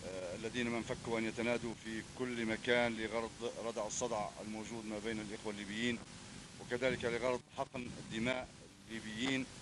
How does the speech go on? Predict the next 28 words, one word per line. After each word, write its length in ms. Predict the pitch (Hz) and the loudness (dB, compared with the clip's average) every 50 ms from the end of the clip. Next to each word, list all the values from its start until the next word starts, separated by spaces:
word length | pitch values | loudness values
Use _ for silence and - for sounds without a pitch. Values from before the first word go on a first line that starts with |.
| - - - - - - | -12 -12 -14 -12 -8 -6
في 120 | 120 120 117 - | -6 -6 -4 -4
كل 180 | 139 123 120 | -2 -2 0
بقعة 300 | 117 120 127 - 117 120 | 0 -2 -2 0 0 2
من 120 | 120 117 110 | 2 2 2
هذه 260 | 117 120 117 113 113 | 2 0 0 0 -4
الأرض 260 | 110 90 104 117 104 | -4 -4 -4 -4 -4
الطاهرة. 400 | 110 - - 123 104 95 92 - - - - - - - - - - - - - - - - - 113 | -6 0 2 2 2 2 -2 -8 -12 -12 -14 -14 -14 -14 -14 -14 -12 -12 -12 -10 -10 -10 -8 -6 -4
آه، 160 | 113 113 113 | -2 -2 0
نحن 200 | 123 135 127 131 | -2 -2 -2 -2
الآن 340 | 131 127 139 143 139 135 123 | -4 -4 -4 -2 -2 -2 -2
في، 420 | 110 123 123 123 120 123 120 117 | -2 -2 0 0 2 2 2 0
آه، 220 | 113 110 107 107 101 104 | 0 0 -2 -2 -2 -4
مدينة 280 | 104 107 123 120 110 104 - - | -2 -2 0 0 0 -2 -4 -2
تيجي، 360 | - 120 127 117 123 143 143 143 - - - - - - - - - - - - - | 0 2 4 4 4 2 0 -2 -4 -8 -12 -12 -12 -12 -12 -12 -12 -12 -10 -6 -4
آه، 600 | 95 104 104 98 95 92 87 80 76 76 69 67 67 90 | -2 -2 -2 0 -2 -2 -2 -2 -4 -4 -4 -4 -4 -4
وتقوم 720 | 107 - 113 - - 135 135 135 131 127 123 120 98 - 101 - 80 87 98 - | -6 -6 -8 -8 -6 -4 -2 0 0 -2 -2 -4 -6 -6 -8 -8 -8 -8 -6 -4
قوات 260 | 113 117 127 123 117 - - | 2 4 4 4 4 2 0
درع 160 | 120 113 107 | 0 0 0
ليبيا 460 | 110 120 127 123 117 123 123 120 117 | 0 0 -2 0 2 2 2 2 2
لواء 260 | 113 120 120 120 117 | 0 0 0 0 2
الغربية 480 | 110 110 110 110 117 131 131 127 123 120 | 2 0 -2 -2 -2 -2 0 0 0 0
بتأمين 480 | 113 107 - 123 107 104 120 127 120 | -2 -2 -2 -2 -2 0 0 2 2
هذه 220 | 107 113 110 104 107 | 2 2 0 0 0
المنطقة 560 | 101 104 120 131 120 139 - - 135 131 131 - - - - - - - - - - | 0 0 0 0 0 -2 -2 0 0 0 0 -4 -8 -12 -14 -12 -12 -12 -12 -4 0
بعد 220 | 135 135 135 127 127 | 2 2 2 2 0
الأحداث 600 | 127 123 120 - 101 - - 127 135 127 117 127 | -2 -2 -4 -6 -8 -8 -2 0 0 2 0 -2
التي 360 | 120 117 113 110 113 120 117 | -4 -6 -6 -4 -2 -2 0
نشبت 340 | 113 127 123 - 120 127 | 0 0 0 0 -2 -2